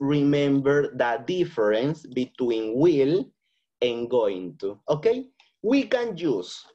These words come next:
will and going to for predictions.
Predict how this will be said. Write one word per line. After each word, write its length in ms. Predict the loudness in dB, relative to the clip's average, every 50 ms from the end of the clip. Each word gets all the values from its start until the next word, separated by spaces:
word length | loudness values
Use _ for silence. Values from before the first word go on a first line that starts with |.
| -20 _ _ _ _
will 640 | -4 -2 0 2 2 2 2 2 0 0 -2 -6 -8 _ _ _ _ _ _ _ _ _ _
and 280 | -2 -2 -2 -4 -4 -2
going 400 | 0 0 2 2 0 0 -2 0
to 200 | 0 0 0 0 -4 -2
for 400 | 0 2 2 2 -2 -6 -12 _ _ _ _ _ _ _ _ _ _
predictions. 1040 | 0 2 2 2 -2 -2 -6 -8 -10 -12 -14 -12 -10 -10 -10 -12 -14 -16 -20 -20 -20